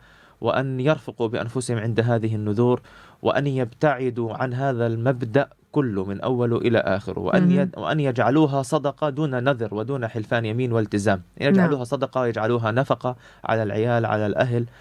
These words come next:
Speaker 1: فهو أعظم أجرا وأقرب،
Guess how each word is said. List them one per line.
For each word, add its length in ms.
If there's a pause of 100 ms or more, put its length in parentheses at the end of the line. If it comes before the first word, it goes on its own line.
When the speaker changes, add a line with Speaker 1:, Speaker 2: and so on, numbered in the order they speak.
(180)
Speaker 1:
فهو 460 (140)
أعظم 440
أجرا 360 (420)
وأقرب، 1120